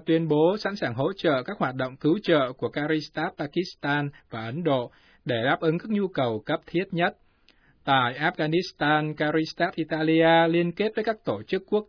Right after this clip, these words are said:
tế và dân sự đã cộng tác từ lâu để tiến hành công tác cứu trợ. Tình trạng trầm trọng, động đất xảy ra ở độ bảy phẩy năm theo thước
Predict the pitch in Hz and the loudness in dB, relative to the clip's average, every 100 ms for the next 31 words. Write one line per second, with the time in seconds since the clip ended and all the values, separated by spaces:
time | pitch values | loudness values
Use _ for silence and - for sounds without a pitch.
0 | - 143 170 185 117 135 170 - 151 127 | -2 0 0 -2 -2 0 -2 0 0 0
1 | 139 127 - 151 131 - 190 - 135 117 | -4 -8 -6 -6 -6 -6 -6 -4 -4 -4
2 | 117 151 160 156 - _ 120 107 131 170 | 2 6 6 4 -6 _ -6 -4 -4 -4
3 | 160 127 107 147 151 147 180 - 147 170 | -4 -4 -2 -2 -2 -4 -6 0 0 0
4 | - 123 - - _ _ - - - - | -2 -2 -4 -14 _ _ -20 -20 -14 0
5 | 143 131 131 156 147 147 127 110 143 139 | 0 2 0 -2 2 2 2 0 0 0
6 | - _ _ _ - 139 135 160 214 127 | -8 _ _ _ -2 0 2 -2 -2 -2
7 | 139 175 143 120 139 131 135 123 107 - | 2 4 2 0 0 0 -2 -6 -4 -4
8 | 143 175 175 - 180 160 202 | -2 -2 -2 -4 -6 -4 -6